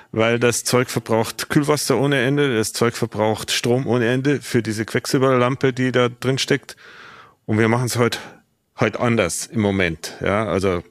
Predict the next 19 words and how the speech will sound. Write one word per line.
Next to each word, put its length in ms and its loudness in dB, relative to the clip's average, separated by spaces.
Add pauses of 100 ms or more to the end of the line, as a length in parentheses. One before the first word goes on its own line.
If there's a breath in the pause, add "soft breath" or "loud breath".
(540)
wir 260 0
hoffen, 260 -2
dass 220 -2
wir 140 4
ein 100 -2
bisschen 540 -4
Energie 500 -2
und 300 -4
C 160 -2
O 80 2
zwei 440 2 (760 loud breath)
gemäßigter 600 2
auftreten 500 0
in 120 0
der 120 2
Chemie. 320 0
Das 200 -2
ist 180 -6
ja 280 0